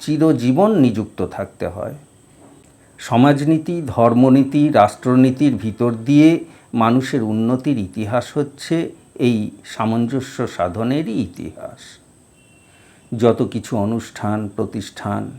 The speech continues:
শিক্ষা দীক্ষা, সাহিত্য শিল্প, সমস্তই হচ্ছে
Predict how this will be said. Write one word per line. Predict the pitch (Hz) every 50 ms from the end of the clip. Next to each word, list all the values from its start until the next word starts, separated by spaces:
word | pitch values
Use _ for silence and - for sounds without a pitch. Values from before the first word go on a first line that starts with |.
| - -
শিক্ষা | - - 127 104 - - - 110
দীক্ষা, | 98 101 101 98 - - - - - 113 107 - - _
সাহিত্য | - - - 123 104 104 104 - - - 101
শিল্প, | - - - 107 95 98 104 - 107 - - 147 - _ _ _ _ _ _
সমস্তই | - - - 123 113 127 131 131 - - 202 202 208 196
হচ্ছে | 135 - 143 - - - - 127 117 110 -